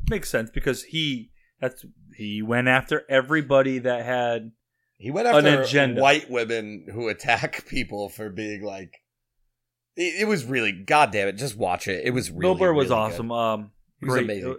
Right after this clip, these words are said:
Speaker 1: it was
Speaker 2: And,
Speaker 1: great.
Speaker 2: and, and he went up there for over an hour and he didn't look at notes or anything once. And doing ten minutes, I'll have bullet points in my phone sat on
Speaker 1: Yeah.
Speaker 2: the stool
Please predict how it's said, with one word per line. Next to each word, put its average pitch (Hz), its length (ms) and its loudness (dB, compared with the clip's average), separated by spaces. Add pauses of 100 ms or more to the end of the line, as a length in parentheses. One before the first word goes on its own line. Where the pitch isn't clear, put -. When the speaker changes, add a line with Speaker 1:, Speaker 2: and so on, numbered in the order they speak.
(100)
Speaker 1:
it - 20 2
was 139 140 2
Speaker 2:
And, 170 140 4
Speaker 1:
great. 151 100 4
Speaker 2:
and, 147 160 2
and 135 220 2
he 160 140 -4
went 190 180 2
up 131 100 -2
there 113 180 4
for - 200 -10
over 120 260 -2
an 107 80 -6
hour 101 300 -4
and 92 100 -8
he 95 100 -14
didn't 107 320 -6
look 101 220 -6
at - 140 -10
notes 92 440 -10
or - 120 -16
anything 90 420 -16
once. 87 420 -14 (480)
And 98 440 -4 (420)
doing 135 460 0
ten 113 380 -6
minutes, 117 560 -6 (760)
I'll 104 220 2
have 95 400 -2
bullet - 320 -6
points 92 280 -14
in 92 60 -18
my 82 140 -12
phone 90 340 -14
sat 92 420 -10
on 92 120 -10
Speaker 1:
Yeah. 117 100 -4
Speaker 2:
the 98 60 -8
stool 127 540 -6